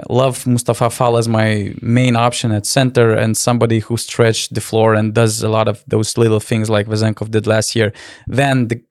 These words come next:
than the current team that they have. But of course, Milutinov adds a lot of excellence in the low post,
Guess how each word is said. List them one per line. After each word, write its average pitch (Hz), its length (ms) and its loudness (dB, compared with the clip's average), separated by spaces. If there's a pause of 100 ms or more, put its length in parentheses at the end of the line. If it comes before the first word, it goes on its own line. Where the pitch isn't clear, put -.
(120)
than 117 240 0
the 117 60 -2
current 117 360 2
team 110 280 2
that 110 100 2
they 110 80 2
have. 120 360 -2
But 117 120 -2
of 113 140 -6
course, 117 340 0 (440)
Milutinov 113 600 0
adds 107 560 -4
a 117 120 -6
lot 110 200 2
of 107 240 -4
excellence 117 580 -2
in 107 120 -4
the 110 80 -4
low 110 160 2
post, - 680 -2